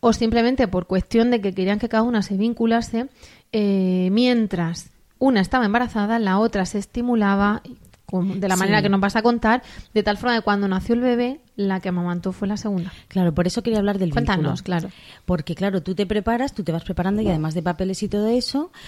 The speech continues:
Speaker 2: pues tú, mm, una madre adoptiva, mm, decide que, que como le, como le han informado que su, el bebé que le van a entregar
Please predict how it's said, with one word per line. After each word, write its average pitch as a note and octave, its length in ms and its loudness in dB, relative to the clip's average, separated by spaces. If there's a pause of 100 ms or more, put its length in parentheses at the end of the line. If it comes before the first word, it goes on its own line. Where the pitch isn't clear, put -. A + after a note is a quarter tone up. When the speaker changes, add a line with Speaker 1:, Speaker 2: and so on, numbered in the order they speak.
(140)
Speaker 2:
pues D#3+ 220 -2
tú, G3 680 -2
mm, D#3 640 -4
una D#3 420 -4
madre D#3+ 380 -2
adoptiva, G#3 640 -6 (260)
mm, D#3 460 -10
decide F#3+ 720 -4
que, D3 800 -4 (240)
que C#3 340 -6 (100)
como D3 240 -4
le, C#3+ 360 -4
como D#3 200 -4
le D3 120 -4
han E3 240 -4
informado F#3+ 500 -4
que D3 300 -4
su, D3+ 240 -10 (240)
el F3 100 -4
bebé E3+ 540 2 (360)
que F#3 100 0
le F3 60 2
van E3 120 2
a - 20 0
entregar F3+ 480 -2